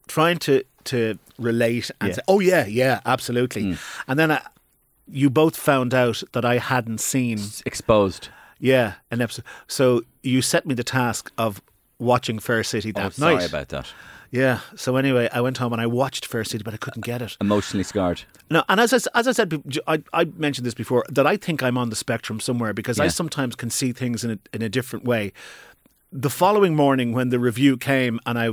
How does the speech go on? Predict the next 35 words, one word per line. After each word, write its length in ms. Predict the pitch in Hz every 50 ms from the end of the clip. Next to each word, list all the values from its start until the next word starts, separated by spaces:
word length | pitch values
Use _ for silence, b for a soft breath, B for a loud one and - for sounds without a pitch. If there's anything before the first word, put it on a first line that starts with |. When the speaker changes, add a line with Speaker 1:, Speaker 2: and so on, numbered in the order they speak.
| 107 - -
Speaker 1:
was 180 | 123 117 117 120
asked 240 | 131 131 131 127 -
by 120 | - 123
yourself 420 | 113 113 117 - 127 120 120 -
and 100 | 123 120
Mairead 320 | 117 117 117 117 113 110 B B B B B B B B -
to 180 | - 123 113 110
give 180 | - 135 131
me 60 | 135 123
the 80 | 120
<laughs> 160 | - - -
review 200 | - 98 - 120 160
of 60 | -
Fair 200 | - 175 170 -
City, 320 | - - 170 151 143 131 B B B B B B B B B -
all 220 | 320 349 349 330
I 80 | - -
remember 420 | 151 156 156 147 165 165 139 131
saying 260 | 120 - 151 143 139 135
was, 160 | 120 120 -
"Okay, 420 | - 202 208 - 147 120 101 90 - _ _ _ _ _ _ _ _ - - _ _ _ -
a, 140 | 143 151 143 - _ _ _ _ -
a 60 | 135
blue 460 | 123 113 139 175 233 254 247 240 - -
Renault 340 | 156 151 165 156 151 139 123
Trafic 460 | - - 151 139 123 - 131 107 -
van 500 | 117 101 107 127 123 123 117 113 113 - - -
drove 360 | 120 107 131 139 143 147 139 139
into 280 | 131 120 113 - 113 107
a 20 |
car 300 | - - - 135 127 123
park." 280 | - - 110 98 - -
Speaker 2:
<laughs> 540 | - - - - - - - - - - - 147
Speaker 1:
And 120 | 147 151
then 260 | 175 196 220 220 214